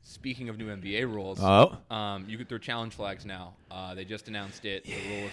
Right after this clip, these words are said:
Speaker 1: passed.
Speaker 2: That is crazy to me. There's no flags in the N B A to begin with.
Speaker 1: There, there have not been any flags in the N B A to begin with, but you can challenge now. I guess they adopted it in tennis, the N F L. I don't know if it's in any other sports.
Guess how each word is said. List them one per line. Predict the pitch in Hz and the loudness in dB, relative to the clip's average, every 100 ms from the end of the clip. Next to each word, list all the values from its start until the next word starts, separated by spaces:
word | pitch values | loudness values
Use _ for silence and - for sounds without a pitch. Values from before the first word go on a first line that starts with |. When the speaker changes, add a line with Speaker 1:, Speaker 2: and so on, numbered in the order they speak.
| - | -4
Speaker 1:
passed. | 101 95 92 - - | -4 -4 -8 -8 4
Speaker 2:
That | 123 127 | 6 8
is | 95 87 | 6 2
crazy | - 117 123 123 87 80 - | 2 8 10 10 6 0 2
to | 95 | 2
me. | 82 80 - | 4 0 8
There's | 127 139 | 12 12
no | 156 151 | 12 12
flags | 135 131 131 117 | 10 8 10 10
in | 123 | 10
the | 123 | 10
N | 120 | 12
B | 120 | 12
A | 120 | 10
to | - | 8
begin | 110 131 226 | 6 6 6
with. | 87 - - - - - - | 2 0 -16 -20 -20 -20 -12
Speaker 1:
There, | 117 117 113 104 | -6 -4 -6 -6
there | 113 113 | -8 -6
have | 110 | -6
not | 113 117 117 | -4 -4 -6
been | 113 | -6
any | 110 104 | -6 -6
flags | 107 101 | -6 -6
in | 107 | -6
the | |
N | 104 | -6
B | 101 | -6
A | 101 | -6
to | |
begin | 98 101 101 | -6 -8 -8
with, | 98 - - | -8 -12 -16
but | 101 98 | -14 -12
you | 101 | -12
can | - 120 120 | -8 -8 -8
challenge | 117 117 110 107 107 | -10 -10 -8 -10 -8
now. | 104 104 | -8 -6
I | 98 | -8
guess | 104 | -10
they | 98 | -8
adopted | 98 92 92 92 | -8 -10 -12 -16
it | 95 90 | -16 -16
in | |
tennis, | 98 147 139 127 - | -12 -10 -10 -14 -12
the | 110 | -10
N | |
F | 107 - | -10 -8
L. | 120 113 107 - - - - | -6 -4 -6 -8 -20 -20 -16
I | - | -6
don't | 113 107 | -6 -4
know | 139 | -6
if | 170 | -8
it's | 170 | -10
in | 160 | -12
any | 160 | -10
other | 156 156 | -10 -10
sports. | 156 151 151 147 - | -12 -10 -10 -10 -14